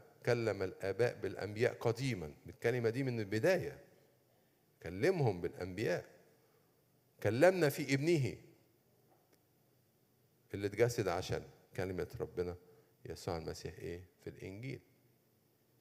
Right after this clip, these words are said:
الحاجة التانية مصدر معرفة إنك توجد في حضرة الله نفسه بالصلاة. خش مخدعك مش عشان فقط تنفذ وصية أو تطلب طلبات،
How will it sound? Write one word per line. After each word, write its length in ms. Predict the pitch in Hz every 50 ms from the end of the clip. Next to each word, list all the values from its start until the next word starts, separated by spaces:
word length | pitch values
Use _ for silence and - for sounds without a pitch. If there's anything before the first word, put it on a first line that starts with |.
| - - - _ _ _ _ _ _ _ _ _ _ - -
الحاجة 380 | - - - - 170 170 165 139
التانية 340 | 135 - 165 160 160 147
مصدر 360 | 131 135 143 151 139 135 117 110
معرفة 540 | 113 104 101 107 131 156 - - 139 123
إنك 240 | 120 120 113 107 -
توجد 640 | - - - 180 180 151 127 120 117 113 - - - - - - -
في 260 | - - 113 104 98
حضرة 480 | - - - 139 135 135 123 113 - 110
الله 320 | 104 113 120 123 117 120
نفسه 480 | 120 123 143 143 139 - - - - - - - _ _ _ _ _ _ _ _ _ _ _ _ _ _ _ _ _ _ _ _ _ _ _ _ _ _ _ _ _ _ _ _ _ _ _ _ _ _ _ _ _ _ -
بالصلاة. 560 | 101 101 101 - - - 185 190 156 110 90 - - - - - _ _ _ _ _ _ _ _ _ _ _ _ _ _ _ -
خش 240 | 104 107 - -
مخدعك 520 | 104 95 95 - - - 131 143 160 165 156 - - - - - - _ _ _ _ -
مش 140 | 101 -
عشان 240 | 113 101 - 104 104
فقط 360 | 101 - - 131 - - 117
تنفذ 440 | - - 110 127 131 - - 120 123
وصية 340 | 131 131 131 170 160 120 - - - - - _ _ _ _ _ _ _ _ _ -
أو 80 | 85 82
تطلب 320 | - - 123 - - 117
طلبات، 640 | - - - 113 113 117 - 80 71 53 - -